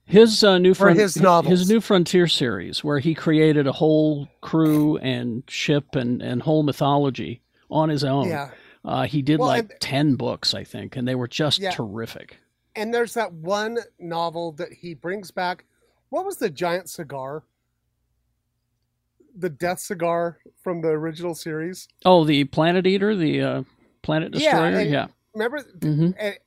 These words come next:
Speaker 2: and it, like, he tied it in with Guinan.
Speaker 1: Yeah.
Speaker 2: And it had the Next Generation people in it.
Speaker 1: It was, it,
Speaker 2: Um,
Speaker 1: it was a great run of books. If you can find them, read them. New,
Speaker 2: Yeah.
Speaker 1: New Frontier, Captain Calhoun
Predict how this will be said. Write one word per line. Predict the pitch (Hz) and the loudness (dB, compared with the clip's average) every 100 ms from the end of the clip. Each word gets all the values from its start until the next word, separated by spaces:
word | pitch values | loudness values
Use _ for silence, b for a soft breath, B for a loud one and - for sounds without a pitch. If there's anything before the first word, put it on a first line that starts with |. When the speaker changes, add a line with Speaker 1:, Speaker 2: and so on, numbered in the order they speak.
| _ | _
Speaker 2:
and | 208 196 | -6 -4
it, | 196 190 _ | -4 -8 _
like, | 180 185 | -6 -6
he | 156 185 | -6 -12
tied | 151 185 196 | -8 -6 -4
it | 208 | -4
in | 170 185 185 | -6 -8 -8
with | 131 | -10
Guinan. | 113 143 160 175 175 190 190 _ _ | -10 -8 -6 -4 -6 -8 -12 _ _
Speaker 1:
Yeah. | 135 135 117 _ _ _ _ - | -10 -10 -12 _ _ _ _ -4
Speaker 2:
And | 185 165 | -2 0
it | 165 | -2
had | 180 | -4
the | 165 | -2
Next | 175 175 | -4 -4
Generation | - 185 170 165 156 170 | -6 -6 -4 -4 -6 -14
people | - 180 185 | -12 -10 -6
in | 180 | -4
it. | 180 185 - _ | -4 -6 -8 _
Speaker 1:
It | 180 | -2
was, | 185 180 - - | 0 -2 -2 -6
it, | - 160 | -8 -4
Speaker 2:
Um, | 175 165 | -4 -2
Speaker 1:
it | |
was | 185 180 | -4 -4
a | |
great | 175 214 226 | -2 -2 -2
run | 170 180 | 0 0
of | 175 | 0
books. | 151 165 - 139 | 0 0 -2 -6
If | - | -4
you | 143 | -4
can | 139 | -4
find | - 143 147 | -2 -2 -2
them, | 127 120 | -2 -2
read | 135 135 | -4 -6
them. | 110 110 123 | -8 -8 -2
New, | 156 | -2
Speaker 2:
Yeah. | 156 | 0
Speaker 1:
New | 175 | 0
Frontier, | 180 165 151 - 143 123 | 2 0 -2 -2 -2 -4
Captain | - 147 - 139 | -4 -6 -4 -8
Calhoun | 135 - 143 139 143 143 135 127 | -6 -2 -2 -2 0 0 0 -4